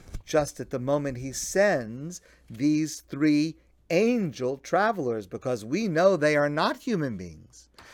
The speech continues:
They are angels sent by Hashem, and therefore they are angels that are sent by God in order to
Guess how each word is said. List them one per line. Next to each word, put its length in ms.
They 120
are 200
angels 580
sent 240
by 140
Hashem, 500
and 120
therefore 360
they 160
are 180
angels 540
that 160
are 100
sent 340
by 140
God 600
in 240
order 400
to 580